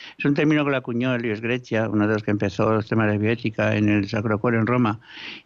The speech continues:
Y, y es una norma física, eh, que cuando dejamos una pelota en un plano inclinado, en una pendiente, irremediablemente la pelota va rodando hacia abajo y cada vez a mayor velocidad.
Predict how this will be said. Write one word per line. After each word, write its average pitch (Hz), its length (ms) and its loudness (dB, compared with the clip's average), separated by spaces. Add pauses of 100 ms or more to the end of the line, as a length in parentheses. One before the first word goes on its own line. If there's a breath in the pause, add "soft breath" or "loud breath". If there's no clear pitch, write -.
Y, 123 680 0
y 123 300 2
es 131 240 0
una 151 720 0
norma 135 840 0
física, 143 840 -4
eh, 117 400 -2
que 110 260 0
cuando 110 300 0
dejamos 127 400 0
una 127 120 2
pelota 127 400 -2
en 107 120 0
un 113 280 2
plano 120 240 0
inclinado, 127 560 0
en 175 120 -4
una 104 180 -2
pendiente, 131 580 0 (540 loud breath)
irremediablemente 131 840 0
la 139 120 -2
pelota 123 400 -4
va 120 240 0
rodando 127 400 -2
hacia 104 200 -4
abajo 123 280 0
y 135 60 -2
cada 110 160 0
vez 120 160 -2
a 127 100 0
mayor 110 280 0
velocidad. 101 520 -2